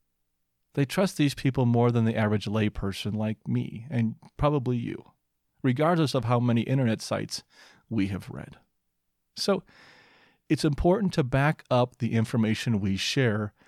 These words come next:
during that doctor visit with solid information from solid sources. So bringing one or two items to leave with your doctor at that appointment so they can look at that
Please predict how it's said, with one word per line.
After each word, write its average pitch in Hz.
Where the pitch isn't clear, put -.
during 120
that 123
doctor 151
visit -
with 143
solid 160
information 101
from 139
solid 143
sources. -
So 175
bringing 170
one 147
or 165
two 143
items 123
to 127
leave 139
with 151
your 113
doctor 113
at 117
that 113
appointment 113
so -
they 147
can 139
look 175
at 127
that 113